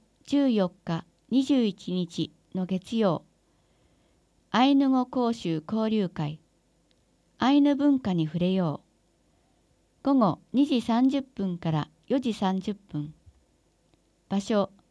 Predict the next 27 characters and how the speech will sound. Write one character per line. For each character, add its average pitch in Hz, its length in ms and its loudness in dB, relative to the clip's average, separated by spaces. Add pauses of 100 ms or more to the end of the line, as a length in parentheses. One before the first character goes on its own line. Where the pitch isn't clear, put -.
(380)
臼 269 260 0
生 233 260 -4
活 220 280 -6
館。 160 260 -10 (1000)
詳 277 220 0
し 294 200 -2
い 254 40 -6
こ 196 120 -6
と 170 120 -6
は、 156 200 -4 (340)
社 208 200 -4
会 262 280 2
福 - 200 -10
祉 - 140 -14
課、 - 220 -6 (640)
内 247 220 2
線 226 380 -4 (220)
三 262 300 0
一 180 320 -4
二。 160 240 -4 (3750)
十 302 280 2
一 277 260 0
日 254 320 -2
金 285 280 2
曜 277 220 2
か 170 160 -4
ら 156 180 -2